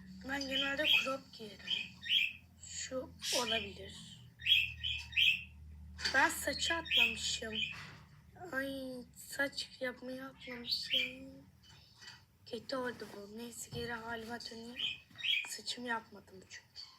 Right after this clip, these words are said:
Benim saçım bu olabilir. Ben yürüyüşümde düzeltmemişim. Ben uçmuşum ya. Benim saçım siyah kahverengi gibi.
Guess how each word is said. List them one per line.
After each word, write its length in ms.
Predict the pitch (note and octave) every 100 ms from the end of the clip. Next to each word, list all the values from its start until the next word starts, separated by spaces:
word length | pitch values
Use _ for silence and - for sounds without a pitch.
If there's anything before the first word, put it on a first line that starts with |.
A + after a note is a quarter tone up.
| - - - - -
Benim 220 | C4 C#4
saçım 540 | - C4+ C4+ D#4 D4+ C#4
bu 240 | D#4 D4 - _ _ -
olabilir. 1040 | A#3 G#3+ G#3+ G3+ G3 E3+ - - - - _ _ _ _ _ _ _ _ _ _ _ - - B3+
Ben 80 |
yürüyüşümde 640 | A#3+ A3+ A3 A3 C4 C4 C4
düzeltmemişim. 640 | - A3 A3 G#3+ G#3+ -
Ben 140 | B3 C4+ - - - - C4 -
uçmuşum 680 | - C#4 D4 C#4+ C4+ B3+
ya. 220 | A#3+ A#3 A3+ - - - - - - - - - - - - - - -
Benim 240 | B3+ C#4
saçım 840 | - - - C4+ - - D4+ D#4 D#4
siyah 600 | - - - C#4 C4+ C#4+ D#4
kahverengi 720 | - C#4 C#4 C4+ C4+ C4 A#3+
gibi. 480 | A3 G#3+ - _ -